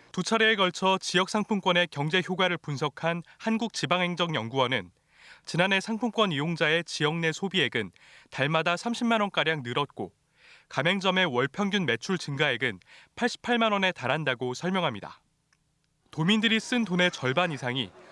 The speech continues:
수도권 등 다른 지역으로 빠져나가고 있는 전북의 경우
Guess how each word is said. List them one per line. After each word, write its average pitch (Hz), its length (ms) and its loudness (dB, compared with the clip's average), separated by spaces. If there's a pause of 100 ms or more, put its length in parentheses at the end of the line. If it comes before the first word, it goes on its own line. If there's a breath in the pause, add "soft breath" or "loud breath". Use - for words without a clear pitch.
(120)
수도권 202 460 0
등 185 200 0
다른 160 340 -2
지역으로 151 480 0 (100)
빠져나가고 190 640 2
있는 143 320 -4
전북의 143 480 -4
경우 107 260 -8